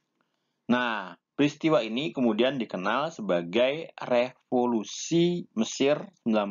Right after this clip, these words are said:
belas lima puluh dua. Waktu itu kemudian yang,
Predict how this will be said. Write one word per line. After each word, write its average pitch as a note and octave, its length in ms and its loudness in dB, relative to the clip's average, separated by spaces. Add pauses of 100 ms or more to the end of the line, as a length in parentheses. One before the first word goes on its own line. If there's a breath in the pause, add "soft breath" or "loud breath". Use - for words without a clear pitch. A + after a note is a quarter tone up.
belas G#2+ 480 0
lima G2+ 400 -2
puluh F#2+ 320 -6
dua. E2+ 240 -4 (3000)
Waktu A#2 320 0
itu E3+ 240 4
kemudian C3+ 400 4
yang, B2+ 480 0